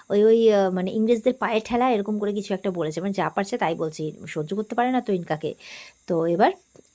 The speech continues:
কাসাইকে ঝাঁপিরা ধরে ধরে নিয়ে আছে, "এই ইনকা দি, পুজোর মণ্ডপে সবাই আছে, এরকম করো না, চলো, চলো", এই বলে সাইডে নিয়ে গেছে, ঠান্ডা করার চেষ্টা করছে। খুব মাথা গরম হয়ে গেছে, কারণ কাসাইয়ের ভুল ধরেছে ইনকা, আর কোথায় যায় ইনকা, এরকম ব্যাপার।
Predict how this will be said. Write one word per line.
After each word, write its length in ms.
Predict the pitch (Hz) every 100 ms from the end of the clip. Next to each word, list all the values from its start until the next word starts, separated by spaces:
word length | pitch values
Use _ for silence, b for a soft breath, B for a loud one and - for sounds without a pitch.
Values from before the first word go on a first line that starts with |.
| - _ _ -
কাসাইকে 520 | 175 190 180 302 415 415 202 -
ঝাঁপিরা 460 | - 175 202 170 - _
ধরে 140 | 190 180
ধরে 100 | 180
নিয়ে 180 | 180 165
আছে, 140 | 180
"এই 140 | 214
ইনকা 200 | 180 170
দি, 100 | 180
পুজোর 320 | 196 - 185 185
মণ্ডপে 320 | 165 165 170
সবাই 300 | 170 160 185
আছে, 180 | 156 147
এরকম 240 | - 185
করো 200 | 180 170
না, 140 | 160 -
চলো, 180 | 185 175
চলো", 260 | 175 156 B B B -
এই 120 | 175
বলে 160 | 202
সাইডে 320 | 254 170 160 175
নিয়ে 160 | 160
গেছে, 240 | 151 151 123
ঠান্ডা 280 | - 175 175
করার 160 | 175
চেষ্টা 280 | 165 160 170
করছে। 320 | 156 156 151 - _ -
খুব 120 | 254
মাথা 240 | 196 190
গরম 180 | 180 175
হয়ে 140 | 165
গেছে, 260 | 151 147 143 B B B -
কারণ 220 | 170 175
কাসাইয়ের 380 | 160 160 185 170
ভুল 200 | 185 180
ধরেছে 320 | 185 190 202
ইনকা, 240 | 196 254
আর 320 | 302 180 226
কোথায় 340 | 302 202 202 170
যায় 160 | 160
ইনকা, 340 | 151 147 151 80
এরকম 280 | 170 165 160
ব্যাপার। 260 | 104 -